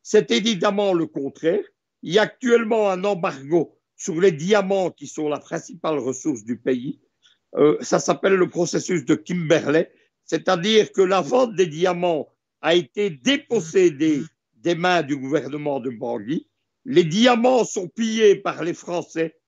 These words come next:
les Américains, les groupes rebelles, et ils sont vendus clandestinement avec la complicité du gouvernement belge sur la place diamantaire d'Anvers en Belgique. Voilà la réalité.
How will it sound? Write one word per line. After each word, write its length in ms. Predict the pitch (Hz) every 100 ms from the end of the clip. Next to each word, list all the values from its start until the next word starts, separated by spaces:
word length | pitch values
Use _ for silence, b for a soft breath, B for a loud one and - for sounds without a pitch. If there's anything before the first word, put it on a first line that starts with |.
| _
les 220 | 143 135
Américains, 560 | 180 185 180 175 - 170
les 140 | 147
groupes 280 | 120 135 -
rebelles, 440 | 147 127 143 165 - _ _ _ -
et 80 |
ils 160 | 202 214
sont 300 | - 262 247
vendus 720 | 160 233 269 185 208 190 - _ _
clandestinement 1120 | 220 285 285 254 - - 170 127 127 135 151 _ _ _ _
avec 320 | 139 143 165
la 100 | 196
complicité 680 | - 208 196 160 185 - 175
du 120 | 147
gouvernement 640 | 139 139 143 139 151 135 113
belge 360 | 160 196 - _ _ _
sur 240 | - 175 165
la 140 | 175
place 340 | 165 196 139
diamantaire 720 | 139 170 160 151 147 160 165 123
d'Anvers 480 | 151 139 113 147 - _ -
en 120 | 127
Belgique. 480 | 113 110 92 110 - _ _ _ _ _
Voilà 500 | 113 170 202 214 233 -
la 160 | 180
réalité. 800 | 151 170 170 156 135 - 135 107